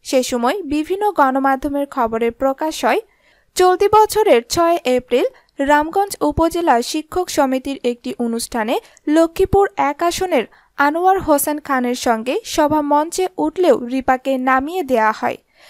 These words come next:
তাকে কেন নামিয়ে দেয়া হলো সেই ক্ষোভ প্রকাশ করতে Facebook লাইভে এসে কান্নাকাটি করেন রিপা।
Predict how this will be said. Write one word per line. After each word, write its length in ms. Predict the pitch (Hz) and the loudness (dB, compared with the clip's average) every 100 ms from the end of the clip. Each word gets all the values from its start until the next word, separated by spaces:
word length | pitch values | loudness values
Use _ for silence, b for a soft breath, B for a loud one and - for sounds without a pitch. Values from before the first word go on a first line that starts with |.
| b | b
তাকে 260 | 294 285 311 | -4 -2 -4
কেন 420 | 302 311 302 349 | 0 0 2 0
নামিয়ে 400 | 415 320 294 302 | 0 0 -2 -4
দেয়া 300 | 269 254 240 | 0 2 2
হলো 340 | 247 247 240 480 | 0 -2 0 -2
সেই 240 | - 294 | -2 -4
ক্ষোভ 300 | 285 - 349 | -4 -2 -2
প্রকাশ 480 | 403 311 262 269 262 | 0 0 0 -2 -4
করতে 380 | - 247 240 262 - | -2 -2 -2 -4 -2
Facebook 340 | 311 320 370 359 | -6 -4 -4 -4
লাইভে 420 | 254 247 254 277 330 | -4 -2 -2 -2 -4
এসে 280 | 330 240 - - | -2 -6 -6 -4
কান্নাকাটি 580 | 269 277 320 349 359 | -4 -4 -4 -4 -4
করেন 400 | 339 233 226 349 | -2 -2 -2 -4
রিপা। 360 | 269 226 214 | -8 -8 -6